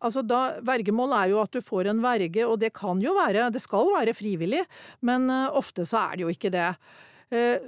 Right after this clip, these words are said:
og da er, kan det skje på, eh, to måter. Det ene er jo det at, eh, at du blir fratatt den rettslige handleevnen din med en dom, da. Det skjer. Folk som er spille- og rusavhengige er gode eksempler på det.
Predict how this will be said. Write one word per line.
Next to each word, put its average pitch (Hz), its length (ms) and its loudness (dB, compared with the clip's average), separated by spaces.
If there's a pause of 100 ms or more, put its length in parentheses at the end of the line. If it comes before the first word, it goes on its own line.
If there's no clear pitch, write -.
(120)
og 262 320 2 (560)
da 262 320 4 (160)
er, 233 240 0
kan 269 180 0
det 240 220 2
skje 208 240 -2
på, 233 160 0
eh, 226 640 2
to 226 220 -2
måter. 247 500 0
Det 254 160 -4
ene 220 240 0
er 285 160 0
jo 208 120 2
det 196 200 0
at, - 280 -8
eh, 208 1000 0
at 214 320 -10
du 190 220 -2
blir 202 260 0
fratatt 196 520 -4
den 202 160 -2
rettslige 202 360 -4
handleevnen 185 520 -2
din 214 220 0
med 208 120 -2
en 185 220 -2
dom, 247 280 2
da. 381 160 0 (160)
Det 214 160 0
skjer. 202 480 -2 (540)
Folk 381 260 0
som 359 160 -2
er 339 80 4
spille- 277 420 0
og 277 60 2
rusavhengige 240 720 0
er 220 160 2
gode 208 240 2
eksempler 202 400 -4
på 220 100 -2
det. 254 160 2